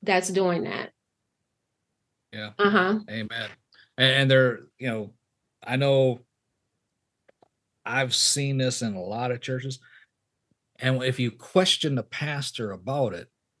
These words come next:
Speaker 2: I say, you know, if I start preaching on sinful lifestyles, sinful choices, people aren't gonna come back. They wanna come to church to feel good.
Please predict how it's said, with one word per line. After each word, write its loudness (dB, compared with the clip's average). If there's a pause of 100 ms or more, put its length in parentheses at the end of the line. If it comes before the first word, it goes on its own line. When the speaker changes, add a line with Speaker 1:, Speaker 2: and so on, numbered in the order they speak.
(340)
Speaker 2:
I -10
say, -6
you -10
know, -10 (120)
if -16
I -6
start -4
preaching -6
on -6 (140)
sinful -2
lifestyles, -6
sinful -8
choices, -4 (380)
people -6
aren't -4
gonna -4
come -2
back. -10 (800)
They 4
wanna 0
come -4
to -6
church -6
to -12
feel -8
good. -12